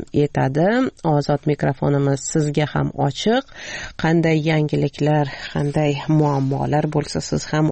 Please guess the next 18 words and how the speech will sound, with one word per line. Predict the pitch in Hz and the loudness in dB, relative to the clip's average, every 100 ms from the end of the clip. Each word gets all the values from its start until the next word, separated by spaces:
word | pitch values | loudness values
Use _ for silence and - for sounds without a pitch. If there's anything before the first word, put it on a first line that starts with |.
| - | 0
Ozodlikka | 147 143 147 - 135 135 - - 185 220 233 - - - - - - | -2 0 -2 -2 -4 -4 -6 0 2 2 -2 -14 -18 -18 -20 -10 2
o'z | 170 190 214 - | 4 4 2 0
yangiliklaringizni | - 151 143 143 139 - 135 135 135 131 - 143 143 | 0 2 0 0 -2 0 -2 0 -2 -2 0 2 2
yo'llashingiz | - 147 147 135 139 143 139 135 139 | 2 2 2 0 0 0 0 0 2
mumkin. | 139 139 - 262 | 0 0 0 2
Buning | 277 151 160 | 2 2 2
uchun | 185 - 175 180 | 0 2 2 2
eng | - 151 156 | 2 2 2
qisqa | 151 - - 143 | -2 -8 -6 -4
yo'l | 123 131 160 190 185 - | -2 0 2 2 -2 -12
ijtimoiy | - - 147 143 127 | -12 -4 -2 0 0
tarmoqlar, | 131 135 131 135 - 151 180 | -2 -4 -4 -6 0 2 2
xususan | - - - 147 147 - - | -2 -8 -2 0 0 -4 -12
WhatsApp, | - 151 - 156 156 - - | -2 -2 0 0 0 -2 -10
Telegram, | - 147 139 - 139 156 170 - | -2 0 0 0 0 2 0 -2
Odnoklassniki, | 139 147 - 143 135 147 - 143 139 - - | -2 -2 0 -4 -2 -4 0 0 0 -10 -18
Facebook'dagi | - - 139 143 - - - - 117 127 123 - | -4 0 2 0 -4 -4 -4 -2 0 2 0 0
sahifalarimizdir. | - - 131 - 135 - 131 135 147 156 - 170 | -4 -2 -2 -2 -2 0 -2 0 -2 -4 -2 -2